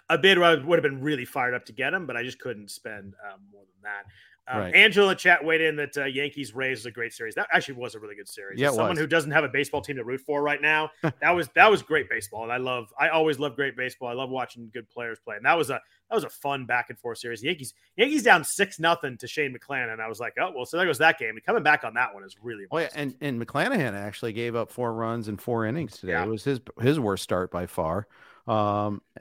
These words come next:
Speaker 2: yeah, and, you know, it might be a precursor to what we're gonna start to see, that Yankee Stadium is gonna be a place where the ball flies out as it gets warmer there too. Is I think we're gonna start to see another influx of offense. So that's some, another thing to watch for a little bit there.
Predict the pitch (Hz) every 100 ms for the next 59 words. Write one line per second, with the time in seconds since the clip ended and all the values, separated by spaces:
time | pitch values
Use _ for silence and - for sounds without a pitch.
0 | - 160 180 165 143 - 190 233 - _
1 | - 107 _ _ _ _ _ 156 170 156
2 | 143 170 254 254 214 - 170 151 - 135
3 | - 104 - 110 110 113 107 107 - 107
4 | 101 98 120 110 98 92 117 120 127 104
5 | - 110 113 101 95 98 95 98 - 113
6 | 104 - 92 85 101 - 104 98 90 98
7 | 101 95 90 - 101 98 101 95 82 85
8 | 82 - 95 82 87 85 - 113 107 147
9 | 127 117 - 117 - 113 101 101 98 95
10 | - 90 87 80 82 - - - 98 -
11 | 98 90 90 87 87 80 82 80 - 78
12 | 78 80 73 - 82 80